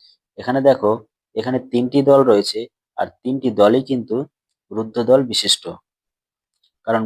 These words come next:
প্রত্যেকটি দলের শেষে কিন্তু ব্যঞ্জনধ্বনি রয়েছে, আর যে দলের শেষে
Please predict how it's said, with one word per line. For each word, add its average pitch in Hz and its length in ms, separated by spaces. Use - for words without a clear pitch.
প্রত্যেকটি - 500
দলের 110 320
শেষে 127 220
কিন্তু 110 280
ব্যঞ্জনধ্বনি 110 640
রয়েছে, 95 320
আর 104 80
যে 107 200
দলের 131 340
শেষে 117 200